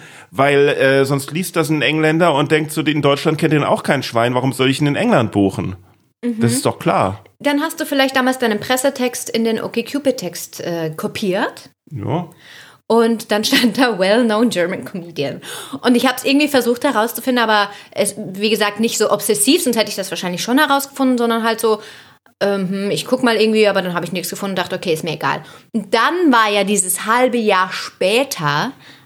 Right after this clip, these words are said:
Speaker 2: als ich dein Foto wiedererkannt habe in dieser Gruppe und dachte, mhm,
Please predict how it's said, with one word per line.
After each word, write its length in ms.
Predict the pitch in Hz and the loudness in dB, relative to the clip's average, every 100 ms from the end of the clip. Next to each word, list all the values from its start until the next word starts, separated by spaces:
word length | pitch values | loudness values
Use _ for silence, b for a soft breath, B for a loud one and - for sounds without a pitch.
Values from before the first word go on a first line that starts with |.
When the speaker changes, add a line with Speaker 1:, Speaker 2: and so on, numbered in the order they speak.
| _ 180 | _ -4
Speaker 2:
als 180 | 165 175 | -4 -4
ich 120 | - | -2
dein 180 | 214 226 | -2 -2
Foto 460 | - 285 349 214 | -2 -4 -2 -6
wiedererkannt 600 | 160 151 - - - - 170 | -6 -8 -10 -12 -12 -12 -12
habe 120 | 180 | -12
in 80 | 185 | -10
dieser 220 | 208 254 | -8 -8
Gruppe 420 | 254 - 359 - | -8 -14 -12 -10
und 120 | 180 | -10
dachte, 260 | 165 - - - | -12 -14 -14 -8
mhm, 540 | 190 233 320 190 | -8 -4 -2 -2